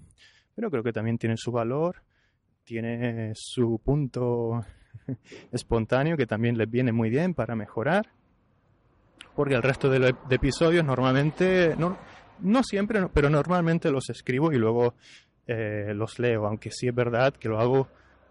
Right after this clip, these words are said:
en un tono, digamos, informal, ¿no? Intento hacerlo así por beneficio de ustedes.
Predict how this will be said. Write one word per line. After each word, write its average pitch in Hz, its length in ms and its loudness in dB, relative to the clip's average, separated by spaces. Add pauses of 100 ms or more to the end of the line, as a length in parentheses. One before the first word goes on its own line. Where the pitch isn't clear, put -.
(120)
en 135 120 0
un 156 160 2
tono, 147 880 4
digamos, 139 840 4 (680)
informal, 123 680 2
¿no? 196 240 -2 (100)
Intento 117 600 0
hacerlo 110 320 -2
así 147 260 -2 (880)
por 127 160 4
beneficio 113 380 0
de 110 60 2
ustedes. 156 280 4